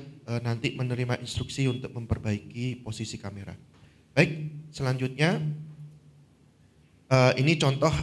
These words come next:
eh, satu sesi pengawasan Zoom-nya ya. Nanti, jadi nanti, eh, dari sisi kami ya akan terlihat, eh, beberapa orang, eh, peserta ya, siswa yang, eh, bergabung di Zoom, dan kemudian dari sisi kami akan ada proktor atau pengawas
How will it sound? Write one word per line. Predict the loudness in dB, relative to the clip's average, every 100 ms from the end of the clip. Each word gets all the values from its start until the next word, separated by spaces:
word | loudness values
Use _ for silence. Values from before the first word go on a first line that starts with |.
| 2
eh, | 2
satu | 4 2 2 2
sesi | 2 2 0 -2
pengawasan | 0 2 2 2 0
Zoom-nya | 0 0 2
ya. | 4 4
Nanti, | 2 0
jadi | -4 -4 -2
nanti, | 0 -2 -2 -6 -20 -20 -20 _ -2
eh, | 2 4 4 4
dari | 4 6 4
sisi | 2 2 2
kami | 2 0 2 2 2
ya | -2 -4 -12 -18 -14
akan | -8 0 0 2
terlihat, | 0 4 4 2 -4 -14 -8
eh, | -4
beberapa | 0 2 4 4 2
orang, | 2 2 0 -4 -10 -16 -8
eh, | -8
peserta | -4 -4 -2 -2 0 0 0
ya, | -6
siswa | -6 -6 -4 0 2
yang, | 2 0 -4 -10 -16 -20 -20 -2
eh, | 2 4 4 4
bergabung | 2 2 -2 -2
di | -2
Zoom, | 0
dan | 0 0
kemudian | -2 0 2
dari | 2 0
sisi | 0 -4
kami | -2 0
akan | 0 0 0
ada | 2 0 0 -12 -20 _
proktor | 4 6 4 0 2
atau | 0 -4 -6
pengawas | -4 0 2 2